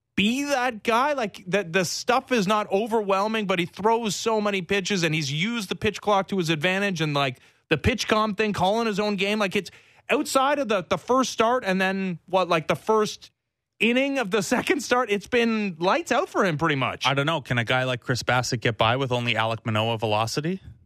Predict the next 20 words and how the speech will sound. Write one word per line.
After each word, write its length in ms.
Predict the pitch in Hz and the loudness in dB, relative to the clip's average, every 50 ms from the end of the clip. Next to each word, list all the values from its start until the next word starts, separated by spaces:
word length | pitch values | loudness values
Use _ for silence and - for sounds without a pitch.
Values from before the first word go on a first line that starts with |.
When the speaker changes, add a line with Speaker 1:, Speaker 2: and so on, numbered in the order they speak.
| - - - - | -20 -20 -10 -2
Speaker 1:
Yeah, 380 | 127 120 117 95 87 87 85 - _ _ _ - | 2 2 2 2 0 -6 -10 -14 _ _ _ -16
exactly. 580 | 113 104 - 107 104 101 101 101 - - 69 101 - _ _ _ _ - - 302 311 294 185 | -14 -12 -6 -4 -4 -4 -4 -6 -10 -18 -20 -20 -20 _ _ _ _ -8 -6 -4 -4 -4 0
Speaker 2:
Uh, 240 | - 143 143 143 147 156 | 2 2 2 2 0 0
no, 200 | 156 135 107 107 | -2 -2 0 -2
he's 200 | 123 143 139 - | -4 -4 -2 -2
been 260 | 156 156 147 147 139 - | -2 -2 -2 -2 -4 -2
awesome, 440 | 131 147 151 139 120 - 104 98 104 | 0 0 0 0 -2 -4 -6 -2 -2
and, 200 | 107 113 107 113 | -2 0 0 0
and 100 | 120 120 | -2 0
I 100 | 117 120 | -2 -2
think 180 | 123 131 120 | -4 -6 -4
there's 220 | - 131 123 113 117 | -2 -2 -2 0 -2
a 80 | 123 | -2
real 520 | 107 110 120 123 127 127 123 123 120 120 113 | -2 0 -2 0 0 0 -2 -2 -2 -4 -4
level 460 | 107 113 113 113 104 113 113 110 104 | -2 -2 -2 -2 -2 -2 -2 -2 -2
of, 460 | 104 104 104 101 101 98 101 - - _ _ _ _ _ _ _ _ _ - | -2 -2 -2 -4 -6 -10 -12 -16 -20 _ _ _ _ _ _ _ _ _ -6
you 160 | 147 147 135 | -2 -2 0
know, 260 | 110 98 104 104 110 120 - | 0 0 -2 -2 -6 -8 -2
um, 440 | - 120 107 101 98 98 95 95 95 _ _ _ _ _ _ _ _ _ _ _ _ _ _ _ _ _ - | 0 0 0 0 -2 -4 -6 -10 -12 _ _ _ _ _ _ _ _ _ _ _ _ _ _ _ _ _ -8
pitching 680 | - - 170 160 - - - 110 98 95 92 92 92 98 | -4 -2 -2 -2 -2 -4 -2 -2 -2 -2 -4 -8 -12 -14